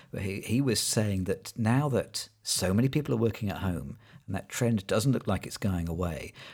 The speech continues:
there are so many office buildings in the centres of cities which are gonna have to change use.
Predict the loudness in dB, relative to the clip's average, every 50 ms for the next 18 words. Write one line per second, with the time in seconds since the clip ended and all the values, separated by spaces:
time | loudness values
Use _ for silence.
0 | -20 -12 -6 -4 -2 -2 0 0 0 0 2 4 4 4 6 6 6 6 4 4
1 | 4 2 2 -2 -4 -6 -10 -16 -8 -2 0 0 2 2 0 -2 0 2 2 4
2 | 4 4 2 -2 -4 -6 -8 -8 -8 -8 -8 -10 -12 -18 -20 _ _ _ -2 0
3 | 0 0 2 2 4 4 4 2 0 -2 -2 -2 -2 0 0 0 -2 -4 -4 -4
4 | -6 -4 -4 0 2 2 2 4 4 4 4 2 2 -2 -4 -2 0 2 2 2
5 | 2 2 0 -2 -2 -2 0 0 2 2 0 -2 -4 -6 -8 -8 -10